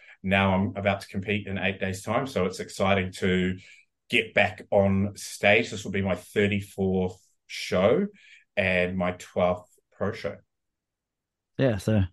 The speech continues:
Speaker 2: thirty-four more shows than I've ever done. So
Speaker 1: <laughs> Yeah.
Speaker 2: just, just a bit of experience. So that's what I like it about Jake, you know. Um, I also add, just so you guys get a bit of context, and I, I always like saying that,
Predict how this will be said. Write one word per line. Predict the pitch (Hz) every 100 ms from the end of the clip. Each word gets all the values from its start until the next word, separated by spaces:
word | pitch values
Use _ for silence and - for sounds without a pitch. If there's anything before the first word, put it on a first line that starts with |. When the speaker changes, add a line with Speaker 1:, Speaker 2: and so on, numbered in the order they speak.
| - -
Speaker 2:
thirty-four | 127 127 120
more | 117 113
shows | - 110 107
than | 107
I've | 101 98
ever | 98 98
done. | 101 117 175 - - - - -
So | - 104
Speaker 1:
<laughs> |
Yeah. | 101 101 113 123 - - -
Speaker 2:
just, | 127 104
just | 139 -
a |
bit | 120 120
of | 110
experience. | 113 - 117 107 101 -
So | 107 107 101 _
that's | 127 127
what |
I | 127
like | 127
it | 123 120
about | 120 110 95
Jake, | 107 104 90
you |
know. | 92 95 92 - -
Um, | 92 90 87 92 _ _ -
I | 127
also | 147 -
add, | 113 117 110 95 - -
just | 110 98
so | - 98
you | 98
guys | 95 90 90
get | - 90
a |
bit | 87
of | 90
context, | - 90 92 87 82 - - -
and | 82
I, | - -
I | 82
always | 85 82
like | 87
saying | - 87
that, | 87